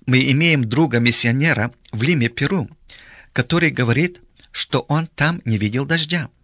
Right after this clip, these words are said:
Мы обращаем внимание на то, что Бог не всегда позволял, чтобы был дождь на земле. Много лет тому назад человек не знал, что такое дождь. И фактически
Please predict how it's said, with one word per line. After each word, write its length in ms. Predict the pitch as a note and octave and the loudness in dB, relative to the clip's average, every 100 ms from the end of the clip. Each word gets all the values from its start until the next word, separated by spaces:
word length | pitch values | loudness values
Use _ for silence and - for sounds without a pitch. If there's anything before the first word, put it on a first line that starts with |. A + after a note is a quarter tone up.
| _ _ - - - - - - | _ _ -20 -20 -20 -20 -20 -8
Мы 140 | C#3+ F3+ | 0 0
обращаем 680 | - C3 C3+ - F3 F3 | 0 0 2 4 4 0
внимание 560 | C3+ A#2+ D3+ D3+ A#2+ G#2+ | 0 0 0 0 0 0
на 160 | - A2+ | -2 -4
то, 320 | - G#3 - - _ - - - | -2 -6 -6 -10 _ -20 -20 -8
что 260 | - E3 | -2 -2
Бог 280 | D3 G#3 - - | 0 0 -2 -2
не 160 | F3 | 0
всегда 420 | F#3 - E3+ D#3+ | 2 2 0 -2
позволял, 640 | D3 G#2+ G#2+ G#2 F#2+ B2 E3 | 0 0 0 0 -2 -4 -4
чтобы 360 | - - A#2 A#2 | -4 -2 -2 -2
был 180 | B2+ C#3 | -2 -2
дождь 300 | A2 G#2 - | -2 -2 -2
на 80 | |
земле. 380 | C#3 D#3+ F3 C#3 - _ _ - - - - - - | -2 -2 -2 -4 -8 _ _ -20 -20 -20 -20 -20 -2
Много 320 | A2+ D#3 D3 | 0 2 2
лет 280 | C3+ D#3 - | 2 0 -2
тому 160 | C3 A#2 | -2 0
назад 420 | G#2+ A2 D3+ D3+ - | 0 0 0 -4 -4
человек 440 | - C#3+ E3 F3 | -2 0 -2 -2
не 120 | D#3+ | -2
знал, 420 | D3 D3 D3+ - - _ | 0 0 -2 -4 -14 _
что 240 | - - D#3 | -8 -4 -4
такое 340 | B2+ - G#2+ | -6 -4 -4
дождь. 440 | C3 F3 G#2 - - - _ - - - - | -2 -4 -6 -8 -12 -20 _ -20 -20 -20 -2
И 100 | D#3 | -2
фактически 800 | D3+ C3 - G#3+ - - - C#3+ | 0 -4 -4 -2 0 0 -2 -8